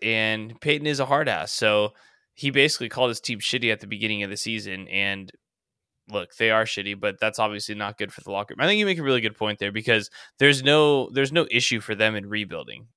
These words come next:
And that looks like the only thing that matters, because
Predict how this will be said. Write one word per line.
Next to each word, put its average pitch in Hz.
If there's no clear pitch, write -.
And 151
that 123
looks 135
like 104
the -
only 117
thing 110
that 98
matters, 92
because 104